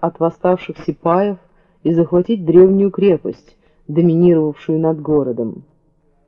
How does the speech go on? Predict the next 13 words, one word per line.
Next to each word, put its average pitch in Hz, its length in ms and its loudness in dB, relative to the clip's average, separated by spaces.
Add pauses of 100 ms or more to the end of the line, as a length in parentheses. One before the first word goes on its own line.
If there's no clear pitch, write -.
(300)
Когда 165 340 0
бой 160 180 0
шел 156 300 2
уже 147 220 -2
в - 60 -20
самой 196 320 0
крепости, - 680 -4 (520)
несколько 202 440 -2
частей 190 360 -4
сто - 220 -6
первого 143 520 0
индийского 151 680 -4
полка 147 540 -4